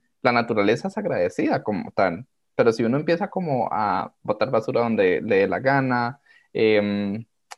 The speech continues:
a usar el plástico así, a, como si no hubieran otro tipo de materiales y demás, vienen, por ejemplo, los desastres naturales,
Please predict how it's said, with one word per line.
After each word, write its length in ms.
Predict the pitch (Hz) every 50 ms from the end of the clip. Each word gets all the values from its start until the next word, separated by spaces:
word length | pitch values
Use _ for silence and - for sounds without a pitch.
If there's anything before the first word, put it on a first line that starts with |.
| _ _ _ _ _
a 60 | 104
usar 220 | 110 110 117 107 107
el 120 | 113 113
plástico 680 | 113 117 110 110 - - - - 117 107 104 - - - _
así, 280 | - - - 123 120 117
a, 400 | 101 69 90 98 80 82 - - - 147 - - _ _ _ _
como 240 | - 107 98 92 90
si 140 | - 98 95
no 160 | 98 104 104
hubieran 320 | 104 107 110 110 113 117 120
otro 320 | 120 120 117 117 117 113
tipo 220 | 117 123 120 - 123
de 40 | 120
materiales 540 | 123 123 123 - 135 135 131 135 147 143 147
y 60 | 156
demás, 420 | 156 147 147 143 151 175 226 - _ _ _ _ _ _ _ _ _ _ _ _
vienen, 260 | - 110 113 123 135 143
por 120 | 156 117
ejemplo, 320 | 90 98 95 92 - 113
los 180 | 113 110 87 71
desastres 480 | 73 78 - - 101 - - - 107 98
naturales, 720 | 87 - - - - 131 190 247 151 95 71 - - _